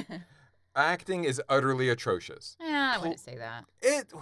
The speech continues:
Speaker 2: it was fine. I think
Speaker 1: The acting's on par with everything else these days.
Speaker 2: I, I, I, I mean, I can't really blame it.
Speaker 1: Mm-hmm.
Speaker 2: A plot is nonsense.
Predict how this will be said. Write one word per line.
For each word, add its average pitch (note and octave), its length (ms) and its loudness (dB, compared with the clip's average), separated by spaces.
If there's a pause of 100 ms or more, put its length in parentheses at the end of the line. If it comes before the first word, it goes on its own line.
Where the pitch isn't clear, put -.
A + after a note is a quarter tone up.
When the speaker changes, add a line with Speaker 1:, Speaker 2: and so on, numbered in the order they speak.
(800)
Speaker 2:
it B3 180 6
was C4 220 2
fine. D#3+ 840 0 (460)
I D#3 120 4
think F#3 540 -4 (460)
Speaker 1:
The F4+ 60 -2
acting's B4+ 380 -4
on G4+ 80 -2
par F#4+ 200 6
with F4 140 -4
everything D4 400 0
else B3+ 160 0
these G#3 200 -4
days. D3+ 360 -2 (200)
Speaker 2:
I, G3+ 140 -6 (160)
I, F3+ 120 6 (400)
I, E3+ 40 8
I - 20 6
mean, D#3+ 140 4
I D3 60 6
can't E3+ 240 0
really B2 300 4
blame F#2 640 -6
it. D2+ 240 -10
Speaker 1:
Mm-hmm. F#3 300 -14 (300)
Speaker 2:
A C#3 60 -10
plot E3+ 420 2
is C3 140 -2
nonsense. C#3 680 0